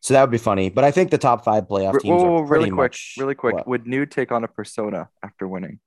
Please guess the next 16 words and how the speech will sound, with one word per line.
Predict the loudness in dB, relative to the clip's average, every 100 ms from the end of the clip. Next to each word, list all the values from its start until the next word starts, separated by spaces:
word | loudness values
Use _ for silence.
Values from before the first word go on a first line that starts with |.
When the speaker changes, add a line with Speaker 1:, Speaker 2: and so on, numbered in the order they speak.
| _ _ _ -4
Speaker 2:
And | -4
if | -4
so, | -2 -2
who? | 0 -6 -8 -16 _ -20 _ _ _ _ _ _ _ _
Speaker 1:
Um, | -2 2 2 2 -2 -6 -10 _ _ _ _ _ _ _ _ _ _ _ _ _ _ _ _ _ _ -4
oh | -2 -2 -4
man, | -8 -6 -2
I | -2
think | 0 -2
he | -2
would | -2 -2
just | -4 -4
stay | -2 -2
Speaker 2:
Is | 0
Speaker 1:
Nudes. |
Speaker 2:
he | 0